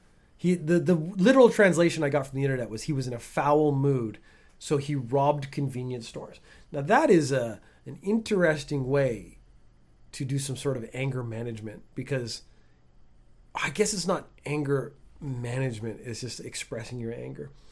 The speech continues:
There was a second man, completely different story, went to the convenience store, he wanted to go to the toilet, and someone else went into the toilet first and took too long.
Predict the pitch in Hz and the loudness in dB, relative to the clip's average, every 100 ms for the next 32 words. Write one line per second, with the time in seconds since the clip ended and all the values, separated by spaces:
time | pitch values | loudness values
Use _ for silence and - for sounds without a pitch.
0 | - - - - _ _ - 180 202 202 | -20 -20 -20 -20 _ _ 2 4 6 4
1 | - - 311 320 339 208 147 117 90 87 | 0 0 0 2 2 2 0 -2 -6 -12
2 | 123 139 - _ _ - 208 180 226 285 | -12 -14 -18 _ _ -4 -4 -2 2 4
3 | 277 240 226 226 190 - 190 165 113 220 | 4 2 2 2 0 0 0 2 0 -8
4 | - - _ - - _ 131 180 208 202 | -20 -20 _ -20 -20 _ 2 2 2 0
5 | 208 180 175 160 139 147 139 147 147 139 | 0 2 2 2 2 2 4 2 2 0
6 | 139 120 - 117 107 110 107 175 160 147 | 0 -2 -6 -6 -6 -10 -2 0 2 4
7 | 175 175 160 143 139 147 120 110 117 110 | 4 2 0 0 -2 -2 -4 -4 -10 -10
8 | 123 - - 226 - - 190 160 156 120 | -12 -8 -6 -6 -6 -2 0 2 2 0